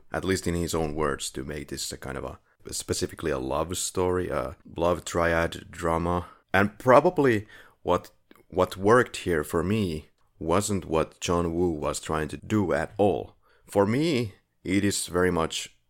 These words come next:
a hundred percent about this dancing. For John Woo, who knows? What didn't work, there are some dumb moments with the characters, certainly.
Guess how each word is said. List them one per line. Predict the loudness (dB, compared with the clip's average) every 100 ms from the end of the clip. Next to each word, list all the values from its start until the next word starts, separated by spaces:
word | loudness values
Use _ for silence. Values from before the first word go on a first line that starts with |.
| _
a | -4
hundred | 0 0
percent | -2 -4 -4 -4
about | -4 -4
this | -6 -8 -12 _ _ -6
dancing. | 0 0 0 -6 -10 -12 -20 -20 -20 _ _
For | -2 -2
John | 0 0 0
Woo, | -2 -2 -6 -6
who | 0 2
knows? | 2 0 -6 -10 _ _ -20 -18 -20 -10
What | -6 -4
didn't | -2 0 2
work, | 2 2 -2 -2
there | 6
are | 6 6
some | 4 0 -2 -6 -6
dumb | -2 -2 -2
moments | -4 -4 -6 -10
with | -12
the | -8
characters, | -4 -6 -6 -8 -8 -10 -12 _ _
certainly. | -8 -8 -6 -10 -8 -10